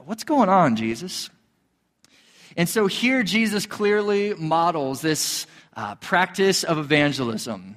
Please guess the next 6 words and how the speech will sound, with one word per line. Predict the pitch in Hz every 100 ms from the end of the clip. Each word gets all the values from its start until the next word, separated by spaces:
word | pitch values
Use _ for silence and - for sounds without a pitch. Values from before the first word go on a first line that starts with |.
| -
and | 139 139
living | 143 175 185 180 170
as | 151
salt | - - 143 135 - - - _ -
and | 131
light. | 120 113 92 - -